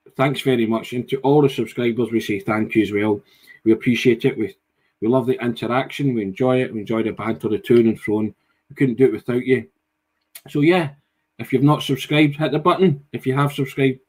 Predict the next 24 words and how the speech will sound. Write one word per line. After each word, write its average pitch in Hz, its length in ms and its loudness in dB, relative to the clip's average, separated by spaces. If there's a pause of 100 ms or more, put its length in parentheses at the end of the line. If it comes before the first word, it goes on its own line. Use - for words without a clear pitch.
thanks 147 240 -6
very 139 220 4
much. 151 380 0 (460)
And 139 120 4
we'll 139 120 6
see 156 180 -2
you 156 140 4
again, 156 480 2
same 156 260 2
time, 156 320 2
same 156 220 -2
back 156 220 0
channel 165 300 0
tomorrow. 165 480 2 (460)
Thanks 160 220 0
very 160 180 0
much 151 220 -2
for 151 80 -4
your 143 80 0
contribution, 143 560 -2
Aidan. 139 240 2
Always 147 320 0
first - 260 -6
class. 123 360 0